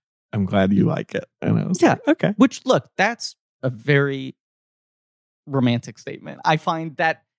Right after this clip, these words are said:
Speaker 2: that
Speaker 1: It was.
Speaker 2: speaks to the health of your marriage and, and the loveliness of your partnership.
Speaker 1: Oh.
Speaker 2: That's a, that's a wonderful thing to a partner to say to another person. But, um, I,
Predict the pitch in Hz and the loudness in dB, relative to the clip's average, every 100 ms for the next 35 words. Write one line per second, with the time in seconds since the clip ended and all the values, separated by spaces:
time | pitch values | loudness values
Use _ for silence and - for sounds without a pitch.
0 | _ 147 - 117 113 95 - 202 156 - | _ -6 0 4 4 2 0 0 0 0
1 | 170 - 127 135 165 151 175 196 208 240 | -2 -2 -10 -4 -2 0 2 2 0 -4
2 | - - _ _ 139 135 135 131 135 135 | -12 -20 _ _ 2 4 4 2 2 4
3 | 131 131 139 139 131 127 113 113 110 82 | 4 2 2 2 2 2 -2 0 0 -2
4 | 73 - 104 92 82 78 - 110 _ _ | -4 -2 0 0 0 -4 -6 -10 _ _
5 | _ _ _ _ _ _ - 156 - 147 | _ _ _ _ _ _ -2 0 0 -2
6 | 147 151 135 170 165 - 151 180 127 117 | 0 0 4 2 2 0 -2 0 0 2
7 | 123 113 110 107 - 107 113 120 117 - | 2 2 -4 -8 -6 -6 -4 -2 -2 -4
8 | _ _ _ _ _ _ _ _ 127 - | _ _ _ _ _ _ _ _ -2 -2
9 | - _ 170 139 _ 156 147 139 135 _ | -14 _ 0 0 _ 0 0 0 -6 _
10 | _ _ _ _ _ 151 - | _ _ _ _ _ _ 0